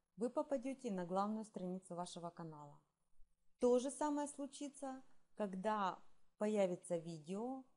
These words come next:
При нажатии на видео происходит переход на просмотр этого видео. Давайте проверим. Вот так это происходит.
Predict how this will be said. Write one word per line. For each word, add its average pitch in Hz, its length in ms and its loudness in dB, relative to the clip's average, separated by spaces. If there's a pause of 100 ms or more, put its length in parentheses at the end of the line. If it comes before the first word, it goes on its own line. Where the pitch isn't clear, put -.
(120)
При 220 160 4
нажатии 214 640 2
на 170 160 -4
видео 185 560 -6 (1500)
происходит 208 840 -2
переход 185 640 -2
на 180 500 -4 (240)
просмотр 185 720 -4
этого 165 340 -6
видео. 156 380 -12 (720)
Давайте 180 480 -2
проверим. 170 600 -6 (3500)
Вот 254 360 0
так 185 220 0 (260)
это 190 240 -2
происходит. - 640 -8